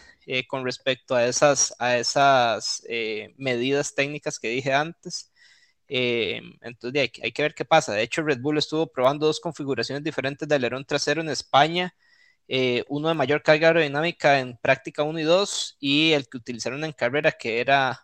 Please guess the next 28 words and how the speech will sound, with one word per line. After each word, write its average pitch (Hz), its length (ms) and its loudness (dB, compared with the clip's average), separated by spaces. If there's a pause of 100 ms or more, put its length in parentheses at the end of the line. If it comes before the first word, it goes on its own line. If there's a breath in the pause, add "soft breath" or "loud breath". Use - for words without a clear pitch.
(140)
eh, 117 280 -4
con 120 160 -18
carga 131 280 -2
media 165 500 2 (380 soft breath)
en 123 640 -8 (140)
práctica - 360 -4
tres, 160 280 -2
quali 160 460 0
y - 140 -14
carrera. 131 380 0
Entonces, 113 880 -10 (480)
eh, 123 100 -8
de 135 100 0
ahí 135 80 -2
no 123 120 -10
sé. 120 300 -6
De 139 120 -2
hecho, 135 200 0
mae, 151 240 6
búsquese 160 640 4
en 151 140 0
YouTube, 151 400 0
hay 139 140 2
un 151 120 -6
video 156 600 4 (420 loud breath)
que 127 220 4
alguien 135 280 2
montó 151 560 2